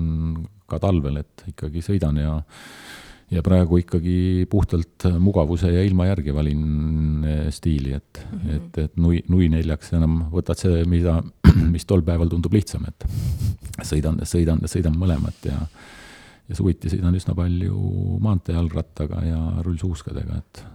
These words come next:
Speaker 1: et jooksmisest sai küll ausalt öeldes spordi tegemise ajal isu, isu täis, et, et, et seda, seda käin ikka nagu väga harva, et pigem,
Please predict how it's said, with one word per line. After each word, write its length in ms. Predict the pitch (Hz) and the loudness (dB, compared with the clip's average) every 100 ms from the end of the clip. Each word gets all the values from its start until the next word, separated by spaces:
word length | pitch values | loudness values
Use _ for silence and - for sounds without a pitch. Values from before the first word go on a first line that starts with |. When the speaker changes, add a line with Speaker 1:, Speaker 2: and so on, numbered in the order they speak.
| - 82 | -12 -8
Speaker 1:
et 300 | - - - | -8 -10 0
jooksmisest 580 | 95 87 - 76 80 - | 2 2 0 -4 -6 -6
sai 140 | 82 82 | -4 -4
küll 540 | 78 73 76 78 76 | -4 -4 -4 -4 -4
ausalt 320 | 76 76 76 | -2 -2 -2
öeldes 240 | - - - | -2 -2 0
spordi 240 | 85 78 | 0 0
tegemise 540 | 73 73 73 76 76 80 | 0 -2 -2 -2 -2 0
ajal 300 | 76 76 76 | 0 2 0
isu, 160 | 78 80 - | 2 0 2
isu 220 | 92 80 | 0 2
täis, 260 | 78 85 69 | 2 2 2
et, 240 | 73 - - - - - - - - - - _ _ - | -4 -6 -18 -20 -20 -20 -20 -20 -20 -20 -20 _ _ -10
et, 580 | - - - - - 78 | -2 2 4 2 -4 -8
et 100 | - | -4
seda, 360 | - 87 85 - - - | -2 0 -2 -6 -2 0
seda 320 | 95 95 87 82 82 82 80 82 82 82 | 2 2 0 0 0 -2 -2 0 0 0
käin 240 | 85 82 | 2 2
ikka 300 | 82 - 80 | 2 0 0
nagu 160 | 78 80 | 2 2
väga 240 | 85 85 73 - | 2 2 0 -2
harva, 360 | - 85 73 73 | -2 0 0 -2
et 220 | 76 - | -4 -4
pigem, 340 | - 80 80 | -2 2 2